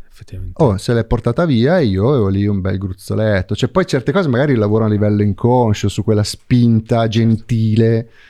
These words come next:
Speaker 2: a dire, "Ma andate tutti a fanculo". Ecco, il giorno dopo poi ti ripeto, il dramma, che però se lavori in un certo modo, se ti piace lavorare,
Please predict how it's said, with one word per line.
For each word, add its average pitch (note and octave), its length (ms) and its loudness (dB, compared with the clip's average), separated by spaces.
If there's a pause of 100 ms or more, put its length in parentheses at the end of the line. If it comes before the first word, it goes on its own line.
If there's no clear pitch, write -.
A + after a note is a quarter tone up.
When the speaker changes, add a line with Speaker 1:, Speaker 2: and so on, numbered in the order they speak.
(140)
Speaker 2:
a A2 140 -2
dire, A2 760 2
"Ma G#2+ 260 0
andate G#2+ 360 0
tutti G#2+ 300 0
a G2+ 60 2
fanculo". G2+ 800 0 (1400)
Ecco, - 300 -10 (360)
il A2+ 160 -2
giorno C3+ 300 0
dopo A#2 340 0
poi G2+ 260 -2
ti G#2 100 -4
ripeto, F#2 640 -6
il F#2 200 -6
dramma, F2+ 560 -4
che - 160 0
però D#3+ 280 2
se - 180 -2
lavori B2+ 320 2
in A2 80 2
un G#2 100 0
certo A2 340 -2
modo, G2 380 0
se G#2 120 -4
ti A#2 120 -2
piace D#3 400 0
lavorare, G#2 840 0